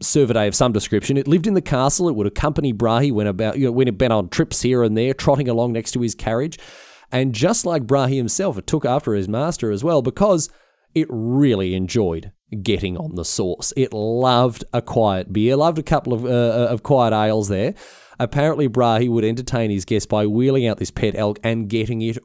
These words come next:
roaring drunk. And this poor elk, I'm, I'm sorry to say, the poor elk, it, it, it met with a very unfortunate end, however, because,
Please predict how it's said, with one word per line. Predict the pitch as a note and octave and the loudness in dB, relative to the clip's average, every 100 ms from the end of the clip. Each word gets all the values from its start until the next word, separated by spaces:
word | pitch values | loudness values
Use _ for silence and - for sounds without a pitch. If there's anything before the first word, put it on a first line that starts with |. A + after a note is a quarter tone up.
| _ | _
roaring | G#2+ G#2 A2 B2+ D3 D3+ G#2 G2 | -12 -8 -2 4 4 4 2 0
drunk. | F#2 G2+ G2+ C#2+ - - - - _ _ | -4 -2 -2 -4 -12 -20 -20 -20 _ _
And | B2+ | -2
this | C3 | -2
poor | - E3 D#3+ | 0 0 2
elk, | A2+ F#2 | 2 0
I'm, | G#2+ A#2 | -2 -2
I'm | C#3 | 0
sorry | G#3+ A3+ | 2 2
to | A#2 | 2
say, | B2 G#2 | 0 0
the | |
poor | G2 D#3 C3 | 0 2 2
elk, | G#2 G2 - | 2 0 -2
it, | A2+ | -4
it, | B2+ | -2
it | C3+ C3 | -2 -2
met | C#3+ E3 | 0 -2
with | A#2 G2+ | 0 -2
a | F#2+ | -2
very | A2+ C#3 | 0 0
unfortunate | G2 - A2+ G#2 G2 F2 | 0 -2 -2 -2 -4 -2
end, | G2 F2 | -2 -2
however, | F#2 F2+ G2 | -2 -2 -4
because, | F#2+ A2+ G#2+ | -2 -2 -2